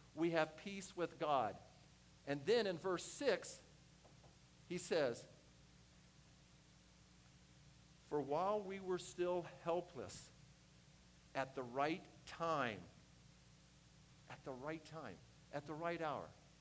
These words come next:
"Christ died for the ungodly." So, Paul looked back at that hour. When he wrote this, these scriptures, it was fourteen years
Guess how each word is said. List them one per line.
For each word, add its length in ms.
"Christ 640
died 480
for 120
the 140
ungodly." 600
So, 360
Paul 400
looked 200
back 340
at 120
that 260
hour. 400
When 140
he 120
wrote 380
this, 340
these 140
scriptures, 560
it 60
was 180
fourteen 600
years 580